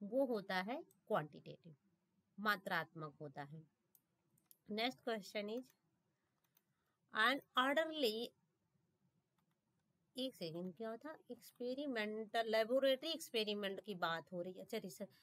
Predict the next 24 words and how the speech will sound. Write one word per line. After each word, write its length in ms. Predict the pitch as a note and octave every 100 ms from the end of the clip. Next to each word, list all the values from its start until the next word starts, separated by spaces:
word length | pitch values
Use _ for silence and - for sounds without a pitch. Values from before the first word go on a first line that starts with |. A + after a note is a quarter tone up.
| _ -
laboratory 500 | A#3 A#3+ B3 B3+ D4+
experiment 640 | D#4+ - C4 B3+ B3 A3+
की 80 | A#3
अगर 180 | G#3+ G3
बात 280 | G3+ G3+ G#3+
हो 80 |
रही 140 | G#3 A#3
है 60 |
तो 120 | C#4 A#3
दोनों 320 | A3 A#3 A#3
होगा, 200 | G#3 F#3+
qualitative, 640 | G3 G#3 A#3 B3 B3+ B3+
क्वांटिटी। 340 | - F3 F3+
जैसे 220 | A#3 A#3+ C4+
laboratory 560 | B3 A3 A#3+ A#3 C4+
experiment 600 | B3+ - A#3 A3 G#3 G3+ - -
किसके 240 | G#3+ G#3+
अंडर 200 | G3+ G3+
research 260 | G3 G#3+ F#3+
methodology 640 | G3 F3+ G3+ F#3+ F#3 F#3
use 140 | F3+
कर 160 | - E3
रहे 120 | F3+
हैं, 140 | G#3+